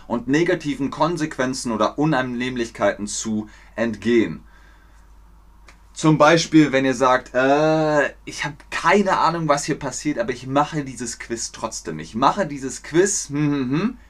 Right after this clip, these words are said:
damit alle denken, ich bin fleißig. So, der Chat ist auch sehr fleißig. Hallo Hamza, hallo Salem, hallo Tina, hallo Efat. Und Brian geht es gut.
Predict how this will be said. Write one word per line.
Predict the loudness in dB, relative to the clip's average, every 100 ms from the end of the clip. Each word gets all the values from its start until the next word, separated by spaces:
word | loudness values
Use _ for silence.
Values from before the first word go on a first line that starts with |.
| -20 -16 -6
damit | -4 -4 0
alle | 0 0
denken, | -2 -4 -4 -8 -10 -8
ich | -10 -10
bin | -10 -8 -10 -16 -20 -10
fleißig. | -2 -2 -2 -8 -12 -16 -20 -20 -20 -20 -20 -6
So, | -2
der | -2
Chat | 0 0 0
ist | -6 2
auch | 4 4
sehr | 0 -4
fleißig. | 0 2 2 -2 -6
Hallo | -2 0
Hamza, | 0 0 0
hallo | 0 -2
Salem, | -4 -2 -2
hallo | -2 -4
Tina, | -4 0 2 2
hallo | 0
Efat. | -2 2 2 0 -6 -20 -20 -20 -20 -6
Und | -4 0
Brian | 2 2 0
geht | -2
es | -4
gut. | -4 -4